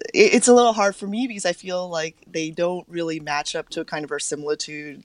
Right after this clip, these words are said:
The grandmother, for example, um, who is a great actress, Lisa Lu, Lu, uh, Lu Yan, who's ninety-one. She looks great.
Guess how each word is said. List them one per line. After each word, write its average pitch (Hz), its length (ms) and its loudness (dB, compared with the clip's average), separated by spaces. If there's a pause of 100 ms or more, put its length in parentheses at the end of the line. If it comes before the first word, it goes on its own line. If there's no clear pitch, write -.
(100)
The 165 100 2
grandmother, 147 500 0
for 139 160 -8
example, 143 420 -4 (460)
um, 156 200 4
who 202 200 6
is 170 160 6
a 156 60 2
great 165 340 0
actress, 143 460 -2
Lisa 151 280 0
Lu, 139 360 -2
Lu, - 240 -4 (120)
uh, 143 180 0
Lu 147 200 -4
Yan, 151 300 2
who's 147 180 -2
ninety-one. 151 560 0
She - 140 -2
looks 147 180 4
great. - 300 0